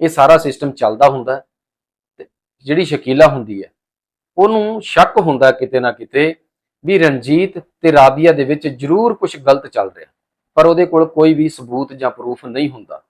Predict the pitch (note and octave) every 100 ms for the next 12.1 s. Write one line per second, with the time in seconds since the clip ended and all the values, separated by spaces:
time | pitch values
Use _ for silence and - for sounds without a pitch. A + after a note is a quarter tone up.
0 | - C#3+ F3 A3 G#3+ G#3+ G#3+ G#3+ E3 F3+
1 | F#3+ G3+ D3 C3+ D#3 D#3+ G3+ D3 C3+ D#3+
2 | D#3+ D#3 _ _ _ _ E3+ E3+ F#3+ G3+
3 | F#3+ F3+ D3 C3+ C3+ D#3 C#3 G#2+ A2 B2
4 | D#3 _ _ _ _ _ - G3+ F#3+ G3
5 | G3 E3+ D#3+ F3+ C3 C3 E3 F#3 C#3+ C3+
6 | C3+ C#3+ D#3 _ _ _ _ D3 F3 D#3+
7 | D3+ F#3 E3+ D3+ C3 C#3+ D#3+ - E3 C3+
8 | B2+ D#3 - C3+ C#3+ D#3+ D#3+ D#3+ C3+ C#3
9 | - _ C3+ D3+ C#3 C3+ C#3+ D#3+ D#3+ -
10 | C#3+ D#3 C#3+ G#2+ G#2 - _ _ _ _
11 | D#3+ F3+ C#3+ C#3+ D#3+ D#3 D3+ D3 B2+ G#2
12 | F#2